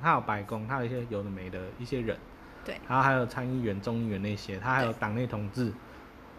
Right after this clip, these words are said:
Speaker 2: 对。对。
Speaker 1: 这些人要有共识，他的拳头才捏得紧，他拳头才打得出去。
Speaker 2: 所以他现在就只是一个嚷嚷而已，可是他已经签署了耶。
Speaker 1: 没有，重点就是现在美国的朝野共识是长这样，
Speaker 2: 哦。
Speaker 1: 所以拜登上来，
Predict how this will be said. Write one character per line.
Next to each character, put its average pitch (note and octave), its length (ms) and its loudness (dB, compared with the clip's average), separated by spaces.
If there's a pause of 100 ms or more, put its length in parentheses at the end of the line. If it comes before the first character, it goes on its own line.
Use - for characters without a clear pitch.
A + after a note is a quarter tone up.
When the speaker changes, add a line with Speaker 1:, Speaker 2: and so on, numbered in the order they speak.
(160)
Speaker 2:
对。 - 120 -4
对。 - 60 -10 (240)
Speaker 1:
这 A3+ 160 10
些 A3+ 140 12
人 F#3+ 180 12
要 F#3+ 180 12
有 C3 60 10
共 D3+ 280 6
识， C3 280 0 (460)
他 G3 160 8
的 F#3 100 8
拳 C#3+ 220 4
头 B2 180 2
才 A2+ 200 0
捏 B2+ 180 2
得 B2 100 4
紧， F#2 240 -8 (220)
他 C#3+ 160 10
拳 C3 260 -2
头 A2+ 140 0
才 A2 100 -2
打 G2+ 220 -4
得 F2 80 -6
出 A2+ 120 -6
去。 A2+ 40 0
Speaker 2:
所 B3 80 2
以 A#3+ 80 2
他 A3 160 4
现 A#3+ 100 -2
在 A3 80 0
就 G#3+ 140 -2
只 D#3 180 -10
是 F#3 160 -6
一 D#3+ 60 -4
个 D3+ 140 -6
嚷 D#3 260 -2
嚷 D#3+ 220 -4
而 - 100 -12
已， - 60 -12
可 B3+ 80 4
是 E4+ 80 8
他 G4 100 10
已 D#4 80 2
经 G3+ 100 0
签 G3+ 320 -6
署 - 300 -8
了 - 80 -14
耶。 - 60 -14 (340)
Speaker 1:
没 D#3+ 100 4
有， F#3 120 10
重 G#3 240 8
点 D3 120 8
就 D#3 100 10
是 F#3+ 60 8
现 G3 200 6
在 G3+ 120 8
美 B2+ 220 4
国 G2+ 420 2 (760)
的 A2 460 6
朝 - 240 6
野 D3+ 180 8
共 B2 240 4
识 A#2 180 -4
是 A2 100 -4
长 F2+ 280 -6
这 F#2+ 60 -6
样， F#2 180 -6 (380)
Speaker 2:
哦。 F#3+ 100 -6
Speaker 1:
所 G3 160 4
以 F#3 60 8
拜 G#3+ 320 12
登 G#3 200 6
上 F3 240 8
来， G#2 300 2